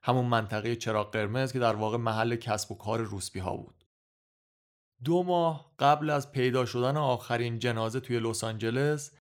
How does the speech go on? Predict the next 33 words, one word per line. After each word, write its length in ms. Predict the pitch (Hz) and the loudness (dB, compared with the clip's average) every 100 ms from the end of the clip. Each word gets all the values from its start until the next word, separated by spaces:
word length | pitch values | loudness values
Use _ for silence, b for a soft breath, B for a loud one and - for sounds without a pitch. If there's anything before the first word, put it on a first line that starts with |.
| _ _ _ | _ _ _
توی 160 | - 180 | -2 4
اتریش 580 | 180 165 160 156 156 - | 4 4 0 -2 -2 0
اولین 600 | 131 135 123 131 139 151 | 2 2 4 0 0 0
جسد 500 | 135 120 123 123 120 - - | 0 0 0 -2 -4 -12 -8
بیست 400 | 131 143 - - | -6 -4 -4 -2
می 600 | 127 120 120 117 101 90 _ _ | -2 -2 -2 -2 -2 -4 _ _
توی 220 | 123 123 | 0 0
جنگل‌های 720 | 117 113 110 110 110 107 135 | 2 0 0 0 0 0 2
اطراف 380 | 139 120 127 120 | 2 0 -4 -2
وین 500 | 127 113 113 117 120 | -4 -2 0 0 0
که 140 | 113 | -2
اسم 200 | 113 113 | -6 -6
جنگلش 640 | 113 110 104 104 110 113 104 | -6 -4 -4 -2 -2 -2 -4
وین 300 | 104 107 104 | -4 -4 -4
وودز 360 | 101 107 104 | -4 -4 -4
بود 180 | 110 113 | -8 -8
پیدا 320 | - 95 - - | -6 -8 -8 -12
می‌شه. 240 | - - - _ _ _ _ _ _ | -14 -16 -20 _ _ _ _ _ _
پس 260 | 139 151 - | 0 0 -2
چی 140 | 190 | -6
شد؟ 360 | 185 202 190 185 | -4 -2 -2 0
رفتیم 680 | 151 156 - 160 160 156 - - | 4 4 2 -6 -6 -6 -10 0
دو 160 | 151 170 | 2 4
ماه 300 | 175 170 147 | 2 2 4
قبل 260 | 139 139 | 4 4
از 140 | 143 117 | 2 0
اتفاقاتی 760 | 113 - 110 120 113 123 135 | -6 -6 -8 -6 -4 -4 -4
که 120 | 139 | -8
توی 220 | 117 123 131 | -6 -2 0
لس 260 | 117 104 | 0 -2
آنجلس 480 | 104 98 101 104 104 | -2 -2 -2 -2 -4
افتاده 360 | 101 - - - | -8 -8 -10 -10
بودن. 280 | - - | -12 -14